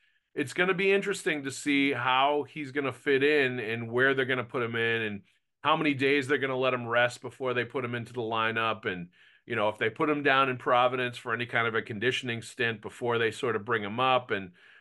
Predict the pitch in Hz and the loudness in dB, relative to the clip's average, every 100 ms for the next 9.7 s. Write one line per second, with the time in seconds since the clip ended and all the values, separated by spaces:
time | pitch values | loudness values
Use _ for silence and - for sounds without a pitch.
0 | - 147 127 147 175 190 175 - - 165 | -2 0 2 4 4 6 2 0 -2 -4
1 | 165 131 123 - 139 131 139 123 120 135 | -4 -6 -6 0 0 0 -4 -4 2 2
2 | 135 117 110 113 120 117 127 120 117 117 | 2 -4 -2 -2 -2 -2 -2 -2 -2 -2
3 | 110 107 - 139 151 123 113 104 _ - | -2 -4 2 4 4 2 -2 -4 _ -20
4 | _ - 135 135 127 127 123 123 131 131 | _ -6 -2 -2 -2 -2 -2 -2 0 2
5 | 123 131 135 113 107 107 85 110 107 107 | 0 0 -2 0 -2 -4 -6 -2 2 4
6 | 104 104 98 131 117 104 98 98 - 165 | 2 0 -8 -6 -2 -2 -2 -6 -2 0
7 | 151 135 127 151 156 147 131 120 135 139 | 0 0 0 0 0 0 0 2 2 2
8 | 131 123 123 120 - 135 127 - 131 - | 0 0 0 0 -4 -4 -4 -4 -4 -4
9 | 110 - 127 110 113 127 123 | -10 -6 -6 -2 0 2 0